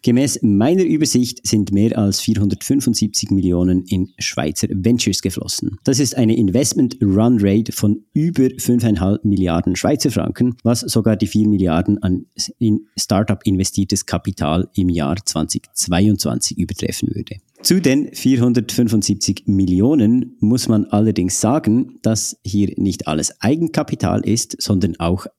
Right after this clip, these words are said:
einiges an Fremdkapital und Grants mit dabei ist. Am eindrücklichsten ist die Vorauszahlung von bis zu achtzig Millionen Schweizer Franken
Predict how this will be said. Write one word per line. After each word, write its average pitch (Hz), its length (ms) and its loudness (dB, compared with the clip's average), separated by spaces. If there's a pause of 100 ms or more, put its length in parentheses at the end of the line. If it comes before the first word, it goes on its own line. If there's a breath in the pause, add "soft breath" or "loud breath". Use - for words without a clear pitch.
einiges 120 560 0
an 92 220 -2
Fremdkapital 87 1120 -2
und 104 380 -2
Grants - 500 -4
mit - 220 -2
dabei - 220 -4 (240)
ist. - 360 -10 (140)
Am - 160 2
eindrücklichsten 151 1080 0
ist - 400 -2
die 107 100 0
Vorauszahlung 104 680 2
von 95 260 0
bis 101 200 0
zu - 180 -4
achtzig - 440 -2
Millionen 101 460 2
Schweizer 135 500 -2
Franken 117 560 -2